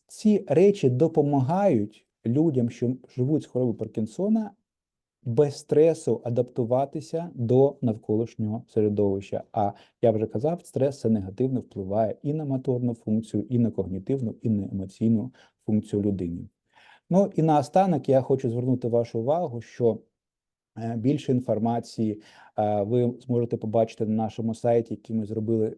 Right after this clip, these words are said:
е, для того, щоб об'єднати, е, і пацієнтів, і лікарів, що займаються нейрокогнітивною патологією. Це і хвороба Альцгеймера, це і хвороба Паркінсона.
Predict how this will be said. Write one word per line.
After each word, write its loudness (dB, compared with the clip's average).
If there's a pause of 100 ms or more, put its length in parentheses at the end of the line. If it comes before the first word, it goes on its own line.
е, -2 (960)
для 0
того, 0
щоб -6
об'єднати, 0 (480)
е, 0
і -2
пацієнтів, 0
і 0
лікарів, -2
що -8
займаються -2
нейрокогнітивною 0
патологією. -8
Це -2
і 0
хвороба 2
Альцгеймера, -2
це -2
і 0
хвороба 0
Паркінсона. -2